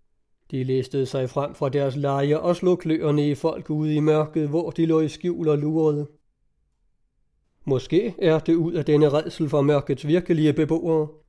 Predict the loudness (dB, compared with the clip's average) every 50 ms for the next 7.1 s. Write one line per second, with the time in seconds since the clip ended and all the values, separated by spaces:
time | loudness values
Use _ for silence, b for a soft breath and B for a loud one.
0 | b b b 0 0 0 0 -2 -4 -6 -6 -4 -2 -2 0 0 0 0 0 0
1 | 0 -2 -4 -6 -8 -8 -8 -6 -4 -4 -4 -4 -4 -4 0 0 0 2 2 2
2 | 2 2 4 4 4 4 4 4 4 4 4 6 6 6 6 6 6 6 4 4
3 | 2 -2 -4 -4 -6 -6 -4 -4 -4 -4 -4 -2 -2 0 0 0 0 0 0 0
4 | 2 2 2 2 4 4 4 4 4 2 0 -2 -2 -2 0 -2 -2 -2 -2 -2
5 | -2 -2 -2 -2 -2 0 0 2 2 4 4 4 2 2 0 0 0 0 0 2
6 | 4 4 6 6 4 4 2 2 2 2 2 2 0 -2 -2 -6 -4 -4 -4 -4
7 | -4 -6